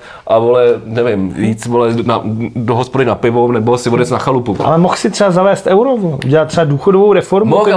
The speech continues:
Speaker 1: ale ty vole, já
Speaker 2: daňovou
Speaker 1: nevím, já jsem
Speaker 2: reformu.
Speaker 1: měl na to, na rozhodnutí asi osm vteřin do píči, vole, tak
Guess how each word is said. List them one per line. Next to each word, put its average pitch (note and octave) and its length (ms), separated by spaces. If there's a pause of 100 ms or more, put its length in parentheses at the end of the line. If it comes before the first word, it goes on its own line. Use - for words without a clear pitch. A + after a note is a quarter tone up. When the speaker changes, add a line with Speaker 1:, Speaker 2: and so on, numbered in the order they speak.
Speaker 1:
ale G#3 40
ty F#3+ 120
vole, G3 160
já E3 80
Speaker 2:
daňovou A#3+ 180
Speaker 1:
nevím, G#3 140
já F3 120
jsem G#3+ 160
Speaker 2:
reformu. - 0
Speaker 1:
měl G3+ 140
na G3 60 (300)
to, E3 80
na E3 60
rozhodnutí F3 380
asi G#3 160
osm G3+ 240 (100)
vteřin G#3 300
do D#4 100
píči, G#3 340
vole, E3 200
tak C#3+ 140